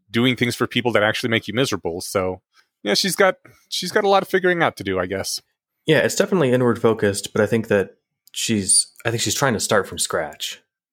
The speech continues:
Speaker 2: And that, then that's
Speaker 1: Yeah.
Speaker 2: the, really the only starting point. Unless they're gonna start from another extreme, which is, "What other people need, I'll just be that," right?
Speaker 1: Right, right.
Speaker 2: But other people don't need anything from you. So you're like, "Okay, what do I wanna be then? Then I'll provide that to other people."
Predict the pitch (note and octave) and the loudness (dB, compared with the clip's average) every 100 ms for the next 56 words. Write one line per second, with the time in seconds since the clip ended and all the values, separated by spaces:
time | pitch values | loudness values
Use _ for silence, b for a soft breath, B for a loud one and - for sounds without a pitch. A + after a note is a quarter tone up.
0 | _ A2 G#2 G#2 A2+ G#2+ - G#2 G#2 F#2+ | _ 2 2 2 2 4 2 2 2 2
1 | F2+ F2 - F#2+ E2 - D2+ D2+ _ _ | 0 0 0 -2 -2 -10 -12 -14 _ _
2 | _ _ - G#2 A2+ A2 G#2 F#2+ - G#2+ | _ _ -4 2 2 4 4 4 2 0
3 | - G2+ F2 - B2+ G#2 F2 F2+ E2 D#2+ | 0 0 0 0 0 0 0 -2 -4 -4
4 | - - - G#2+ F#2+ F#2+ G2 F2+ F2 F2 | -6 -8 0 2 2 2 0 0 0 2
5 | F#2+ E2+ - F2 G2 D#2 - - _ _ | 0 -2 -4 -2 0 -2 -6 -16 _ _
6 | - E2+ G2 - _ _ F#2+ D#2 - _ | -4 -2 -2 -6 _ _ -4 -4 -6 _
7 | _ _ F2 F2 F#2 E2 - _ _ - | _ _ -6 0 2 0 -2 _ _ 0
8 | A#2+ A#2 A2 G#2 F#2 G#2 A2 G2 E2 F#2+ | 2 2 2 0 0 -2 0 -2 -2 0
9 | G#2 E2+ D#2+ D#2+ D2+ C#2+ C#2+ D#2+ _ _ | 0 -2 -6 -8 -8 -12 -14 -18 _ _
10 | _ _ - G2+ F#2+ F#2 F#2 A2 E2 D#2 | _ _ -4 2 4 4 2 -2 -2 -6
11 | - _ A2 G#2+ G#2+ G2+ F2+ E2+ E2+ E2 | -6 _ 2 2 4 2 2 0 -2 -2
12 | F2 F2+ F2 F#2 F#2 F2+ E2+ E2+ E2 E2 | 0 0 0 0 2 0 -2 -6 -8 -8
13 | F2 - - | -12 -12 -20